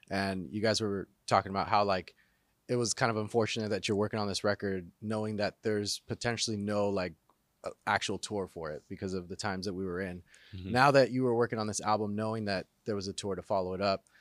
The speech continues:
Speaker 1: did that kinda change or impact the writing process or the creative process at all in any way?
Speaker 2: Yeah, I, I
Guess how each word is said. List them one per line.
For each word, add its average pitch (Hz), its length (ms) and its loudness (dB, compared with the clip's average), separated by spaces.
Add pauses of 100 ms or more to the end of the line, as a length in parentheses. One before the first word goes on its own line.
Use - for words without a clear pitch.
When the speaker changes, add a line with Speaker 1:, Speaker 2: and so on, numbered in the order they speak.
(160)
Speaker 1:
did 110 140 -2
that 113 180 4
kinda 107 220 -2
change 107 480 -4
or 101 220 -2
impact 104 600 2 (100)
the 104 200 -2
writing 98 320 -2
process 101 440 -2
or 101 80 -4
the 90 100 -6
creative 98 340 -4
process 95 460 -2
at 90 120 0
all 90 220 2
in 104 100 -4
any 107 160 -4
way? 104 200 -4 (480)
Speaker 2:
Yeah, 110 220 8 (220)
I, 101 140 4 (160)
I 101 120 0